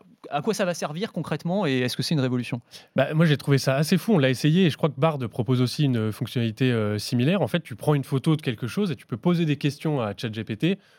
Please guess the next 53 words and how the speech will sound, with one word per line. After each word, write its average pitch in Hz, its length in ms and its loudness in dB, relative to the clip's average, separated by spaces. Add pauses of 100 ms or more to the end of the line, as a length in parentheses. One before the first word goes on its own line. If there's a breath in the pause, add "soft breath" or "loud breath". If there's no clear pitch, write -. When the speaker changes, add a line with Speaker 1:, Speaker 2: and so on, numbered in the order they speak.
(160 soft breath)
Speaker 2:
pour, 147 220 4
euh, 117 100 2
lui 110 160 -2
demander, 110 320 2
euh, 135 80 2
je 101 100 -8
sais 117 140 -4
pas, 147 100 2
moi, 113 140 -4
tu - 100 -20
prends, 110 300 -4
euh, 90 60 -6 (420 soft breath)
euh, 98 120 -6
on 101 160 -4
avait 113 140 0
vu 120 140 0
l'exemple 127 400 0
de, 123 100 -2
euh, 117 220 0
quelqu'un 120 260 -4
qui - 80 -8
voulait 117 200 -4
changer 135 320 0
sa 110 200 -2
selle 147 240 -2
de 131 80 -4
vélo, 123 320 0 (380 soft breath)
prenait 143 200 2
une 135 80 0
photo, 135 300 0
il 190 80 2
demandait 117 240 -2
à 135 80 -2
chat 120 140 -8
G 107 100 -6
P 107 80 -10
T : « 147 140 -2
Comment 151 240 0
je 147 100 -6
fais 156 120 -2
pour 139 180 -14
changer 131 200 -4
ma 117 120 -4
selle 113 160 -6
de 107 60 -4
vélo ? » 120 260 -2 (340 soft breath)
Et, 120 120 -2
euh, 110 100 0
chat - 140 -4
G 117 100 -4
P 113 100 -8
T 143 140 -2
t'explique. 175 500 -2